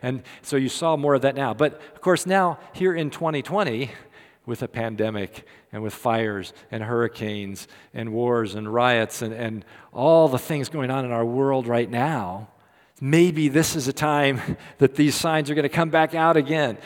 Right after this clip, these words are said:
and we're gonna see more of this reminder that the end is near. And so when you see somebody holding a sign like this, it, it seems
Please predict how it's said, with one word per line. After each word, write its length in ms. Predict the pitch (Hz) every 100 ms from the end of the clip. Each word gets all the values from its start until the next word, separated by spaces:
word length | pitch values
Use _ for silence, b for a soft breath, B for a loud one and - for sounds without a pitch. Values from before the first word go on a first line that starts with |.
| B
and 80 | 131
we're 60 | 139
gonna 160 | 156
see 240 | - 170 143
more 420 | 156 170 165 147
of 280 | 151 135 131
this 360 | 147 - - B B B 143
reminder 580 | 147 160 190 190 151
that 180 | 139 143
the 260 | 151 147 170
end 320 | 190 185 147 B -
is 200 | 147 139
near. 300 | 185 123 104 B B
And 100 | 147
so 140 | 190
when 220 | 175 196 214
you 100 | 202
see 300 | - 269 262
somebody 260 | 233 208
holding 340 | 160 190 208 180
a 40 |
sign 300 | - 196 196
like 120 | 151
this, 60 | -
it, 200 | 185 185
it 180 | 190 -
seems 680 | - 220 262 277 254 -